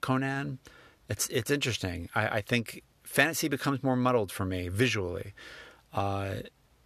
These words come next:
but I think it's a really interesting, it just makes the exercise fun. So, uh, I appreciate it. And I think you're absolutely right. Uh, yeah, Star Wars as science fiction is a little dicey.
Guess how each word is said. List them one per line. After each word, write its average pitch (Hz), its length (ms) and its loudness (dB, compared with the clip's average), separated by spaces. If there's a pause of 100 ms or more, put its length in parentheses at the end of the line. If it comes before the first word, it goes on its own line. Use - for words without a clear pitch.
(360)
but 104 280 4 (280)
I 107 60 -4
think - 140 0
it's 110 100 -4
a 101 60 4
really 107 340 4
interesting, 104 520 -2 (100)
it - 60 -2
just 127 180 2
makes 131 200 2
the 110 140 4
exercise 95 560 0
fun. 110 360 0 (260)
So, 95 460 0 (480)
uh, 98 180 0
I 110 100 2
appreciate 101 520 2
it. - 220 -4
And 95 200 -2
I - 80 -2
think 107 320 -2
you're 104 120 4
absolutely 101 460 0
right. 98 280 0 (540)
Uh, 95 300 -2 (1300)
yeah, 107 280 0 (100)
Star 139 300 4
Wars 113 320 2
as 107 400 0
science 113 340 2
fiction 98 440 -2
is 101 200 -2
a 101 80 2
little 101 220 0
dicey. 95 560 0